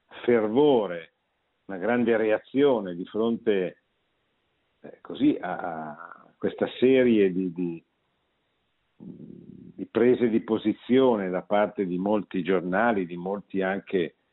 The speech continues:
uomini pubblici, critica nei confronti di, di Ratzinger. Perché?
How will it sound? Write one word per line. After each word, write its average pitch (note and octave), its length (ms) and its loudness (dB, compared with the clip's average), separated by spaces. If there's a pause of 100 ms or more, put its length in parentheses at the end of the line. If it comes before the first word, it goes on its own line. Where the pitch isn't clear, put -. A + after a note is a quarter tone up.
(1040)
uomini G2 500 -2
pubblici, A#2 1000 2 (1080)
critica C3 720 2
nei A#2 180 2
confronti F#2+ 680 -2
di, F2 280 -2
di E2+ 160 -4
Ratzinger. - 680 -14
Perché? F#3 560 0